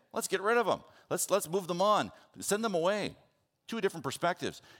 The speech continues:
And then when Jesus challenges them and says, "Give them something to eat," they get kind of snarky. I'm not, I'm not, uh, overstating that. Uh, verse thirty-seven, he says, "You give them something to eat." Hear the tone of what they said.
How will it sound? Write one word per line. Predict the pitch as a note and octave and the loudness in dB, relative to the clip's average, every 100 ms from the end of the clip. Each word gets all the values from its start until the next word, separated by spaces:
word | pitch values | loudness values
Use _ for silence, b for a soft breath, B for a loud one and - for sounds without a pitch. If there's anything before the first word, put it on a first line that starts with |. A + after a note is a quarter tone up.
| B | B
And | A#2+ | 0
then | E3 | 0
when | D#3 | 0
Jesus | C3 F3 D3 A#2 | -2 -4 -2 -4
challenges | - D3 G#3+ G#3+ A#2+ G2 | 0 2 2 0 -6 -2
them | G2+ C3 | -2 0
and | A2+ | -2
says, | B2+ G#2 | -2 -2
"Give | C#3 C3+ | -4 -4
them | B2 | -4
something | C#3+ B2+ G#2+ | -2 -4 -4
to | G#2+ | -6
eat," | E3 E3+ - b b b b | -4 -6 -8 b b b b
they | D3 | -4
get | D#3+ - | -2 0
kind | F3+ D3+ | 0 0
of | |
snarky. | - A#2+ A#2 F#3+ - A2+ - _ _ _ _ _ _ - | -2 -2 -2 -2 -4 -8 -10 _ _ _ _ _ _ -4
I'm | A2+ | 0
not, | E3 D3 - | 2 2 0
I'm | C#3 | 0
not, | D3+ - B2 | 0 -2 -4
uh, | |
overstating | B2+ B2+ A#2 - G#2+ D3+ G3 | -2 -4 -4 -4 -2 -2 -2
that. | F#2+ B1 - B B B _ | -4 -4 -14 B B B _
Uh, | G2+ F#2+ | 0 0
verse | D2+ - - | -2 -6 -4
thirty-seven, | D3 C3 B2 C#3 C#3+ G2+ | -4 -4 0 0 0 -4
he | F2+ | -4
says, | A#2+ G2 - - | -2 -2 -4 -8
"You | B2+ | -8
give | C#3+ C3 | -6 -6
them | C3 | -4
something | D3 B2+ | -6 -6
to | G#2+ | -8
eat." | G2+ D#3+ - _ B B B B _ _ _ _ - _ - | -6 -6 -8 _ B B B B _ _ _ _ -20 _ -16
Hear | - D3 | -8 -8
the | B2 | -8
tone | - - C3+ A#2+ | -8 -2 -2 -2
of | D2 | -4
what | G2+ | -4
they | F2 | -6
said. | E2+ B2 A#2 | -4 -2 -2